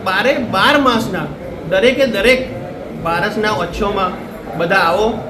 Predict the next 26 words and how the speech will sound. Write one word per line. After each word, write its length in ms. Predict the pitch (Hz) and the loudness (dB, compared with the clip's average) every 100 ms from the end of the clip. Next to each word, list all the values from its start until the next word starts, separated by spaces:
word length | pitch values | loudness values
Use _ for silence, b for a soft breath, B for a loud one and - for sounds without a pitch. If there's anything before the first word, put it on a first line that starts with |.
| - - 170 | -8 -8 -4
અને 140 | 214 | -2
કોટિયાર્ક 500 | 208 175 185 233 233 | -2 -2 4 4 4
પ્રભુને 340 | 208 185 214 | 0 0 0
આપણે 220 | 196 175 190 | 0 -2 -2
બધા 200 | 190 196 | -2 -2
સાથે 400 | 185 160 208 190 | -2 -2 0 0
મળી 340 | 175 180 226 - - - - | 2 4 2 0 -6 -8 -6
અને 140 | 175 185 | -4 -2
આરતી 420 | 156 156 180 190 | -2 -4 -4 -4
કરીએ. 400 | 170 180 160 - - - - - - - 233 | -2 0 0 -2 -8 -10 -10 -10 -10 -4 0
આ 20 | |
જેમનો 360 | 233 220 226 285 | 4 4 6 6
પણ 140 | 302 | 6
વિચાર 380 | 240 - 214 233 | 4 4 4 4
છે, 160 | - 143 - - - - | 2 -2 -4 -8 -10 -4
એ 80 | 208 | -2
વિચાર 340 | 208 233 226 | 0 2 2
શ્રેષ્ઠ 400 | 226 175 180 220 | 2 0 0 2
વિચાર 340 | 220 208 208 208 | 2 2 2 2
છે. 200 | 220 226 - - - - - - 175 | 0 -2 -4 -8 -10 -10 -10 -6 0
યંગસ્ટર્સ 480 | 208 208 247 254 247 - - - 170 | 2 4 4 4 2 -4 -10 -6 -2
જો 80 | |
આવી 300 | 214 180 208 | 2 2 2
રીતે 500 | 233 247 - 202 208 | 0 -2 -6 -2 0
જોડાશે, 500 | 196 170 190 226 220 139 113 - - - - | 2 2 4 4 4 2 -4 -8 -10 -8 0
તો 200 | 233 | 2